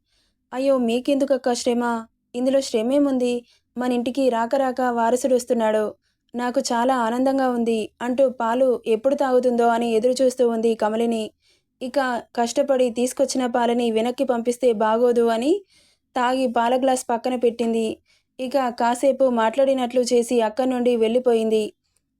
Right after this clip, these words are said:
రాజ్యంలోని ప్రజలతో మాట్లాడి దేవయాని దగ్గరికి వచ్చాడు. రాజావారు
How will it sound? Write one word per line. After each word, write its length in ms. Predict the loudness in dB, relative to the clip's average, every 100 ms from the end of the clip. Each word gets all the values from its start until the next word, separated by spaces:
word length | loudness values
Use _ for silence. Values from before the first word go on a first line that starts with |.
| -4
రాజ్యంలోని 680 | -2 0 0 2 2 2 0
ప్రజలతో 540 | 0 2 2 2 2
మాట్లాడి 500 | 2 0 0 2 2
దేవయాని 520 | 2 2 2 2 2
దగ్గరికి 380 | 0 0 0 0
వచ్చాడు. 560 | 0 0 0 2 0 -4 _ _ _
రాజావారు 800 | -4 -2 0 2 2 2 2 0